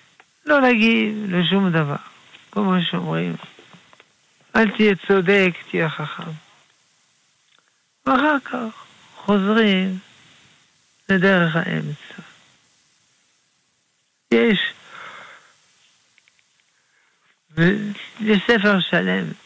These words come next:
שנקרא ערך אפיים, ששכחתי שם המחבר. הוא לא הדרכה. איך לחלץ מן הכעס? אבל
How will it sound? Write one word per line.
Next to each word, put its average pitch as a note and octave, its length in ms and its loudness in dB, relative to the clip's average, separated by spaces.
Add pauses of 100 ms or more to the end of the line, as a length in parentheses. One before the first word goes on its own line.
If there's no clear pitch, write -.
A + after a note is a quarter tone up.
(240)
שנקרא D#3+ 440 -4
ערך F3 360 2
אפיים, D3 400 -4 (1900)
ששכחתי F3+ 600 2
שם F3 220 0
המחבר. D3 840 -2 (800)
הוא G3+ 120 6
לא G3 340 4 (460)
הדרכה. D#3 540 0 (1700)
איך E3+ 220 2
לחלץ D3 440 -2 (140)
מן D#3 160 -4
הכעס? - 520 -10 (1600)
אבל A3 260 2